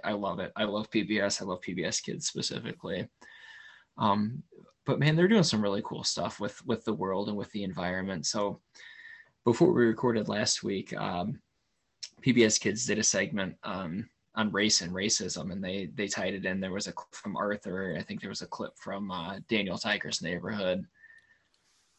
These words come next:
And it's just, it's really int-, you know, C N N did a town hall with,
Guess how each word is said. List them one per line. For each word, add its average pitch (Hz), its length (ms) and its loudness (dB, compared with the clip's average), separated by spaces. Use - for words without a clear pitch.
And 117 100 -2
it's 117 140 4
just, - 180 2
it's 123 260 4
really 139 300 6
int-, 104 120 0
you 113 220 4
know, 101 180 2
C 127 240 2
N 110 120 4
N 101 120 0
did 98 160 -2
a 104 60 -2
town 107 260 -2
hall 107 360 -2
with, 104 180 -6